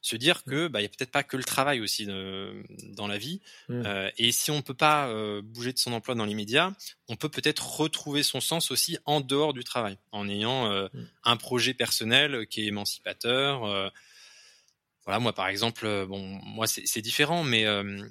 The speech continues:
Speaker 1: euh, j'ai, j'essaie de mettre en place des actions de sensibilisation, euh, dans ma ville là où je,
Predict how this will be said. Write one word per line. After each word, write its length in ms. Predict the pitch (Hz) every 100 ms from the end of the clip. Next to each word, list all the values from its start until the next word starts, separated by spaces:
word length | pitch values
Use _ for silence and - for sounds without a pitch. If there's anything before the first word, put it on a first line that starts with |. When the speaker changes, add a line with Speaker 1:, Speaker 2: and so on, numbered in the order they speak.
| 107
Speaker 1:
euh, 380 | 98 95 95 104
j'ai, 260 | 104 110
j'essaie 240 | 104 101 107
de 60 |
mettre 160 | 101 107
en 60 |
place 340 | 104 117 113 -
des 240 | 104 101
actions 300 | 101 - 120
de 40 | 110
sensibilisation, 1040 | 104 - 104 104 101 98 - 113 117 104
euh, 240 | 95 92 95
dans 140 | 95
ma 120 | 95
ville 300 | 95 104 110
là 120 | 95 95
où 140 | 95
je, 320 | 95 95 95